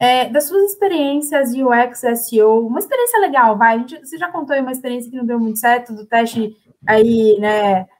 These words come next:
das quatro páginas indexadas, que a gente passou por isso aí, mas uma experiência bacana, que você acha assim, poxa, tirei super proveito e acho que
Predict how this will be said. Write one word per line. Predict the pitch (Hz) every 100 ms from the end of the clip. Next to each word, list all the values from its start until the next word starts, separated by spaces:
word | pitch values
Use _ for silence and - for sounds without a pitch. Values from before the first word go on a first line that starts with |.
| _
das | 202 214
quatro | 233 220 233
páginas | 220 220 214 208
indexadas, | 196 180 - 247 262 240 214
que | 208
a |
gente | 202 214
passou | 202 190 220 214
por | 208
isso | 202 196 196
aí, | 220
mas | 262 320
uma | 415
experiência | 427 349 294 285
bacana, | 240 240 - 220 202
que | 190
você | 208
acha | 214
assim, | 220 226 208 _ _ _
poxa, | 277 262 247
tirei | - 262 277
super | - 339 339 320
proveito | - 240 202 220 240 240
e | 247
acho | 226 233 -
que | - 240